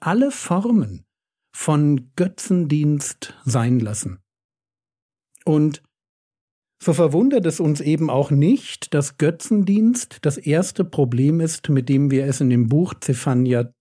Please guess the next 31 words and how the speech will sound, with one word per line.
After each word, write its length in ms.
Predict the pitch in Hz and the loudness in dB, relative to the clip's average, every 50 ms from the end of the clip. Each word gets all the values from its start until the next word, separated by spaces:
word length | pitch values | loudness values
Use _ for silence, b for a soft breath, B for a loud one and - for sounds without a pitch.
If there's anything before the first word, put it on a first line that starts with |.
| _ _ _ | _ _ _
zu 140 | - - - | -6 -6 -4
tun 260 | - - 185 180 170 | 0 2 2 4 4
bekommen. 460 | 160 143 - - 123 95 78 76 - _ _ _ _ _ _ _ b b b b b b b | 2 0 -2 -4 -4 -4 -6 -10 -14 _ _ _ _ _ _ _ b b b b b b b
Zephania 480 | - - 165 - 202 220 254 262 262 240 | -2 -2 0 2 2 2 4 4 4 2
Kapitel 440 | - - 190 180 - 196 190 185 185 | 2 0 -2 0 0 0 0 0 0
eins, 440 | 156 151 147 147 156 165 160 - - | 0 0 2 2 2 0 -2 -4 -6
Vers 320 | - 175 175 180 180 - | -4 -2 -2 -2 -4 -6
vier. 480 | - - - 123 120 117 113 113 - _ _ _ _ _ _ _ _ _ _ _ _ _ | -6 -6 -4 -2 -2 -2 -4 -6 -8 _ _ _ _ _ _ _ _ _ _ _ _ _
„Und 160 | - 202 147 147 | -4 -2 0 0
ich 120 | 147 170 | 0 2
werde 200 | 165 170 175 185 | 0 2 2 2
meine 360 | 180 170 170 170 170 160 143 | 0 0 0 0 0 -2 -2
Hand 320 | - 196 220 247 240 - - | 0 0 0 0 0 -2 -4
ausstrecken 880 | 143 139 143 143 143 - - - - - 104 - - - 98 - - _ _ _ _ _ _ _ _ _ _ _ _ _ | -2 0 0 0 -2 -6 -8 -6 -6 -6 -6 -6 -10 -12 -14 -14 -18 _ _ _ _ _ _ _ _ _ _ _ _ _
gegen 220 | - 127 123 127 | -2 0 2 2
Juda 540 | 127 120 113 135 147 175 190 202 196 190 180 | 2 4 2 2 2 2 2 2 2 2 2
und 240 | 160 135 123 151 - | 2 0 -2 -2 -2
gegen 360 | - 135 135 131 139 - - | -2 0 0 2 0 -2 -2
alle 300 | - 156 160 185 208 214 | -2 -2 0 2 2 2
Bewohner 560 | 185 156 147 135 120 123 139 160 180 180 175 | 2 2 0 0 2 2 2 2 2 2 0
von 240 | 165 165 - 160 151 | -2 -2 -2 -2 0
Jerusalem. 800 | 143 156 151 139 147 151 143 139 117 101 98 95 98 95 90 - _ _ _ _ _ _ _ _ _ _ _ _ _ _ _ _ - | 0 0 0 2 0 2 2 0 -2 -2 -6 -10 -12 -14 -16 -18 _ _ _ _ _ _ _ _ _ _ _ _ _ _ _ _ -2
Aus 240 | 156 180 185 - | -2 -2 -2 -4
diesem 360 | - 214 240 254 254 247 226 220 | -2 -2 0 2 2 2 0 2
Ort 480 | - 156 147 143 160 190 - - - _ _ _ _ _ _ _ _ _ _ _ | 0 0 0 2 0 -2 -4 -6 -14 _ _ _ _ _ _ _ _ _ _ _
werde 220 | 143 143 147 165 | 0 2 2 2
ich 220 | 170 185 - - | 0 0 -2 -2
den 180 | - 165 160 151 | 0 0 2 2
Rest 720 | 139 131 127 135 151 202 220 - - - - - - - | 2 2 2 2 2 0 -2 -6 -10 -12 -14 -18 -6 -4
des 220 | 170 147 - 151 113 | -4 -2 -2 -2 -2
Baalskultes, 1120 | 104 123 131 156 175 196 208 - - - - - - 151 135 127 120 - 113 95 - - | -2 -4 -4 -6 -6 -8 -10 -10 -12 -12 -8 -4 -2 0 0 -2 -2 -6 -6 -8 -8 -10